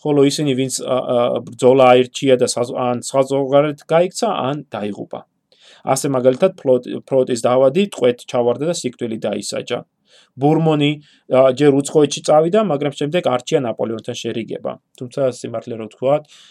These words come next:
ა, ნაპოლეონმა რომ, ა, მას აპატია, ა, ა, და ამნისტია, ხო, მ, შემოაყოლა, მეტად დიდი შეცდომა იყო, იმიტომ რომ ათასრვაასთხუთმეტ წელს ბურმონმა უღოლადა მონაპოლეონს და,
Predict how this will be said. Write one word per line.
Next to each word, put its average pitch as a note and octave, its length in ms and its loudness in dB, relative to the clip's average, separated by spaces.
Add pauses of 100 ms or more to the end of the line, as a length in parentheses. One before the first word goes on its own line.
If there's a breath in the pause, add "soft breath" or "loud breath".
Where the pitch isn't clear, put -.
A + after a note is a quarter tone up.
(100)
ა, A2 160 -10 (160)
ნაპოლეონმა A2+ 580 -2
რომ, A2 260 -4
ა, A2 240 -14
მას A2 340 -8
აპატია, B2 500 -4
ა, A2+ 420 -2 (140)
ა, A#2 120 -6
და A2 120 -6
ამნისტია, A2+ 500 -6 (120)
ხო, - 240 -8
მ, B2+ 680 -12
შემოაყოლა, C3 640 0
მეტად B2 360 -6
დიდი A2+ 220 -8
შეცდომა A#2+ 460 -6
იყო, C3+ 260 -2
იმიტომ B2+ 300 -2
რომ D#3+ 160 2 (460 soft breath)
ათასრვაასთხუთმეტ B2 920 -4
წელს D3+ 280 0
ბურმონმა A#2+ 540 -4
უღოლადა A#2+ 560 2
მონაპოლეონს B2+ 640 -2
და, F#3 120 6